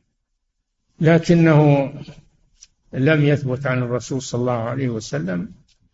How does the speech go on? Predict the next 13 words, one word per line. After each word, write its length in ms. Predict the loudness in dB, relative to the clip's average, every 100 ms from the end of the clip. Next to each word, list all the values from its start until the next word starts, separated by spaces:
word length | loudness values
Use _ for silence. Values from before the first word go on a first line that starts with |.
| _ -10
فبناء 500 | -4 -2 0 0 0
على 240 | 0 0
ذلك 520 | 0 -2 -4 -6 -6
لا 520 | -2 0 0 -2 -6 -8
تقرأ 420 | -6 -4 -2 -2
عنده 400 | -2 -2 -2 -6
سورة 380 | -6 -6 -6 -4 -4
ياسين، 400 | -4 -4 -8 -12 -16 _ _ _ _ _ -6
وإنما 480 | -2 2 2 2 2
الذي 320 | 2 2 0
ثبت 440 | 0 0 0 -2
أنه 500 | -2 0 2 2 2
يلقن 560 | 2 0 -2 -4 -4